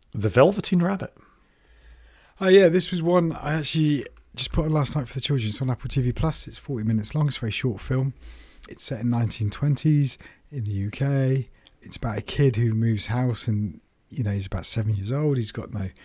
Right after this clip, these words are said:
Speaker 2: friends when he moves house. He's, you know, he's moving school and house. His life's all upside down. Gets given a rabbit for Christmas. And it, then it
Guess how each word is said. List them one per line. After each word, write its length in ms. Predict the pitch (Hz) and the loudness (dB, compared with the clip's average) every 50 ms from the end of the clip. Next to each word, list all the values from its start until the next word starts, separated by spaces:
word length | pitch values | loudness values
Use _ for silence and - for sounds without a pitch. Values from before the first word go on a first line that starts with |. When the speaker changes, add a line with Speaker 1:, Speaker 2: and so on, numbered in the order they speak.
| - - - _ _ | -20 -20 -20 _ _
Speaker 2:
friends 500 | - - - - - 147 143 143 135 123 | -20 -16 -10 -4 -2 0 0 0 0 2
when 120 | 135 135 | 2 4
he 60 | 135 135 | 4 6
moves 240 | 131 131 127 117 | 4 4 4 4
house. 240 | - 135 131 127 - | 2 0 0 0 -2
He's, 300 | - 117 117 110 107 107 | -2 -2 -2 -2 -4 -6
you 140 | 110 123 117 | -4 -2 -2
know, 40 | 104 | -2
he's 140 | 98 92 90 | -2 -4 -4
moving 240 | 110 107 95 92 | -4 -4 -4 -6
school 600 | 82 - - - - - - 143 147 143 139 135 120 | -8 -6 -6 -6 -6 -4 -2 0 0 0 0 -2 -2
and 120 | 95 82 | -4 -4
house. 580 | 80 - - - 117 123 127 123 110 - - - | -6 -8 -8 -6 -4 -2 -2 -2 -4 -6 -8 -10
His 160 | 107 101 - | -10 -10 -6
life's 380 | 110 113 117 104 - - - - | -4 -4 -4 -4 -6 -8 -12 -14
all 260 | - - 143 120 110 | -14 -12 -10 -8 -8
upside 300 | 92 - - - 104 101 | -8 -10 -10 -10 -8 -4
down. 260 | - 160 156 151 139 - - - - - - | 0 0 2 2 0 -2 -6 -18 -20 -16 -10
Gets 180 | - 131 - - | -8 -6 -4 0
given 200 | - 117 101 101 | 0 2 2 0
a 60 | 92 | -2
rabbit 340 | 92 104 104 98 87 - - | 0 0 0 0 -2 -6 -10
for 140 | - - | -10 -12
Christmas. 760 | 95 - - - 220 202 - - - 180 165 - - - - - - - - - - - - - | -10 -8 -4 0 0 0 0 0 0 0 0 0 -2 -4 -6 -8 -14 -20 -20 -20 -20 -14 -8 -2
And 120 | 143 156 | 0 0
it, 80 | 165 165 | 2 2
then 140 | 196 208 | 4 4
it 140 | 220 202 - | 4 4 2